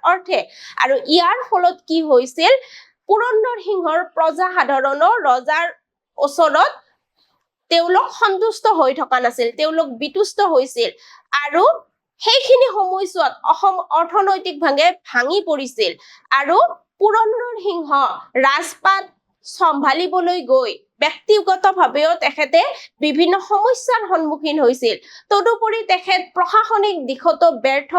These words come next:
হৈছিল আৰু অৱশেষত বিভিন্ন ব্যৰ্থতাৰ অজুহাত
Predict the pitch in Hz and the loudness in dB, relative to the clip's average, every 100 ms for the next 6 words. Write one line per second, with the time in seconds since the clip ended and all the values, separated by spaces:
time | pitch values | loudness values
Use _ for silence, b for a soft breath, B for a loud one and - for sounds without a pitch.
0 | 311 247 247 226 - B B B 285 311 | 2 0 -2 -6 -6 B B B 0 2
1 | 494 - 294 247 349 381 370 415 294 233 | 2 4 2 2 0 -2 0 -2 -2 -4
2 | 285 233 320 415 403 381 233 - 254 262 | -4 0 4 6 6 4 0 -2 -2 -2
3 | 285 302 349 349 349 339 - 294 285 359 | -2 -6 -4 0 -2 -2 -2 -2 0 -2
4 | 311 302 | 0 -2